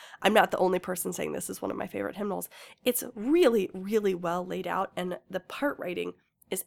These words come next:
excellent, especially for organists. So I, I actually keep a copy of Hymnal nineteen eighty-two, if not at my organ console,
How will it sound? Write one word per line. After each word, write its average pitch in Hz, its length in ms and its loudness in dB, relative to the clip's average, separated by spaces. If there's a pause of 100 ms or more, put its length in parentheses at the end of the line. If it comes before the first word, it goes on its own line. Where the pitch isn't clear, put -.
excellent, - 440 -2
especially - 460 0
for - 180 -4
organists. 226 640 0 (280)
So - 280 6
I, 277 460 6 (400)
I 240 300 8
actually 226 340 4
keep - 380 0
a 220 80 4
copy 196 320 4
of 185 100 -2
Hymnal 202 240 2
nineteen 185 320 0
eighty-two, 185 400 0
if 180 100 -4
not 190 240 4
at - 160 0
my 185 140 0
organ 196 320 0
console, 175 500 0